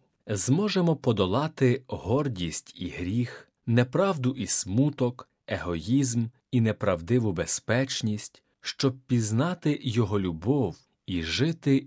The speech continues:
її багатством. Дорогі друзі, запрошення до навернення, підсилене свідченням святого Павла, сьогодні, на закінчення тижня молитов за єдність християн,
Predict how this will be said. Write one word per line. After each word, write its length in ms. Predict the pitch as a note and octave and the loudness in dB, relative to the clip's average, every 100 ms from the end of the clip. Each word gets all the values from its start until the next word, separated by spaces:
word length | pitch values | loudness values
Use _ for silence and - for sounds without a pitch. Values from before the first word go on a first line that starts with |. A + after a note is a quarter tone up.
| - | -4
її 420 | G2 F2 E2 F#2+ | -6 -4 -4 -4
багатством. 1080 | F2+ G2 F#2 D#2 C#2+ - - E2+ D2+ C#2 C2+ - _ _ _ _ | 0 0 0 -6 -4 -6 -4 -6 -6 -8 -14 -20 _ _ _ _
Дорогі 460 | B2 G#2 C3 C3 F3 | -4 4 4 4 2
друзі, 680 | B2 F#2+ D#2+ C#2+ D2 C2+ - _ _ - | -2 -2 -4 -6 -8 -12 -18 _ _ -4
запрошення 800 | A#2 C3 C3 G3+ G#3+ - D#3+ C3+ | 0 2 2 0 0 0 2 2
до 160 | A#2 | 2
навернення, 920 | A2 F2 A#2+ D#3+ G2+ D#2 D2+ C#2+ C#2 - _ _ | 2 0 0 -2 -2 -4 -6 -8 -14 -20 _ _
підсилене 840 | F#2 - - A#2+ A#2+ G#2+ G2 F#2 - | -6 -4 0 2 4 4 2 0 -4
свідченням 800 | - - F#2+ B2 - A2+ G2 F2+ | -6 -4 -2 -2 -2 0 0 -2
святого 540 | - F2 E2 G2 F2+ | 0 0 0 -2 -4
Павла, 720 | E2+ E2+ D#2 D#2+ B2 G#2+ D2+ - _ - | -4 -6 -4 -2 -2 -2 -8 -20 _ -10
сьогодні, 840 | - G#2 E2 C3+ C3+ F2 D2+ D2+ _ | -4 -2 2 2 2 -2 -4 -10 _
на 200 | F#2+ F2+ | -6 -4
закінчення 600 | F2 E2 B2+ B2 - G2 | -4 -2 0 0 2 -2
тижня 580 | - A#2 A#2 G#2 G2+ G2 | 0 0 0 2 0 0
молитов 540 | F#2+ F2+ F2+ - A2+ G#2 | -2 0 -2 0 0 0
за 140 | F#2+ | 0
єдність 540 | E2+ A2 G#2+ F#2+ - - | 0 0 0 -4 -4 -6
християн, 840 | F2 D#2+ - D#2+ D#2 C3 A2 | -6 -4 -6 -6 -2 -2 -2